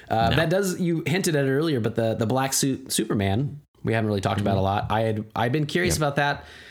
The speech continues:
Speaker 1: I knew that that was rumored for this version. I guess it was in the trailers or people thought it was or something like that from
Speaker 2: Mm-hmm.
Speaker 1: when this was originally gonna be released. But, um, I, I thought that was gonna be, like, an evil Superman. I didn't know comic,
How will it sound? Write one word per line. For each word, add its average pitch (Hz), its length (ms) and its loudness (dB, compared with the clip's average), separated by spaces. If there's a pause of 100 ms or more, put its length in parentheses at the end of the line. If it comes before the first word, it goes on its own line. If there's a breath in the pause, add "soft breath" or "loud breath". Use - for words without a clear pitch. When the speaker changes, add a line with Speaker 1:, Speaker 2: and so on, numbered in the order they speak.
(300 loud breath)
Speaker 1:
I 123 140 2
knew 147 300 0
that - 320 -4
that 131 180 0
was 127 160 0
rumored 139 340 0
for 120 120 -2
this 113 160 -2
version. 113 720 0
I 107 80 2
guess 123 160 0
it - 20 0
was 117 140 0
in 107 60 2
the 101 60 0
trailers 127 460 0
or 101 60 0
people 101 220 -2
thought 110 200 2
it 107 60 0
was 110 240 0
or 101 40 -2
something 107 200 -2
like 104 100 -2
that 101 340 -2
from 95 180 0 (520 loud breath)
Speaker 2:
Mm-hmm. 101 80 -4
Speaker 1:
when 98 120 0
this 95 180 0
was 90 80 0
originally 127 320 0
gonna 107 100 0
be 104 100 0
released. 107 420 -2 (500 loud breath)
But, 110 180 2
um, 101 520 0 (840 loud breath)
I, 123 280 2
I 156 160 2
thought 175 580 0
that 143 220 0
was 135 280 0
gonna 127 380 0
be, 127 180 0
like, 117 140 0
an 110 120 0
evil 139 320 0
Superman. 190 500 0
I 127 100 0
didn't 151 180 2
know 147 240 2
comic, 143 580 -2